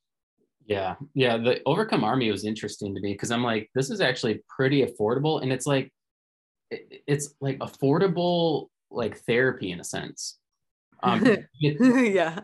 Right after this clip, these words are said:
Speaker 2: <laughs>
Speaker 1: because there's so much power in, like we had talked
Speaker 2: Mm-hmm.
Speaker 1: about earlier, sharing your story and talking about your different experiences,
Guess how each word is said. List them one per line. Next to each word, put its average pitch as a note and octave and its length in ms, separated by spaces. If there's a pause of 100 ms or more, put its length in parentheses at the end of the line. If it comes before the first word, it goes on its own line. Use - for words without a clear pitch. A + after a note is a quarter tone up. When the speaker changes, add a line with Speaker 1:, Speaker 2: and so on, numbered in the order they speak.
Speaker 2:
<laughs> - 100
Speaker 1:
because G3+ 460
there's D#3 280
so E3 100
much F3 300
power B2 460
in, A2+ 180
like A2 220 (100)
we A#2+ 120
had A#2 100
talked A2+ 220
Speaker 2:
Mm-hmm. - 80
Speaker 1:
about G2+ 100
earlier, A2+ 320
sharing A#2 400
your G#2+ 100
story A2+ 460
and G2+ 120
talking G#2+ 240
about G#2+ 140
your G#2+ 80
different A2 260
experiences, A#2 800